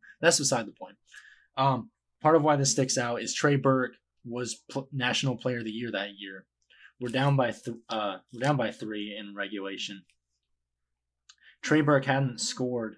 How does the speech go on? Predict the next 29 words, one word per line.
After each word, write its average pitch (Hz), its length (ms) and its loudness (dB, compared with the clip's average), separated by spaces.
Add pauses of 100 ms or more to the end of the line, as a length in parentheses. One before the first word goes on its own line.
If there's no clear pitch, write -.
(600)
the 123 120 -8
entire 131 340 -2
first 120 320 -4
half. 107 240 0
He 117 60 -6
scored 117 260 -2
all 117 200 -4
twenty-three 117 500 -6
of 110 40 -4
his 107 140 -10
points 110 320 -8
after 107 260 -4
halftime. 98 600 -6 (1300)
And 127 340 -2 (260)
when 135 180 -4
we 123 140 -4
need 131 340 -2
this 135 160 -2
big 127 180 -4
shot, 117 300 -2
we 156 120 2
all 196 120 2
know 131 360 0
Trey 120 200 -4
Burke's 110 280 -4
about 107 200 -4
to 104 60 -14
get 98 200 -4
it. 98 220 -8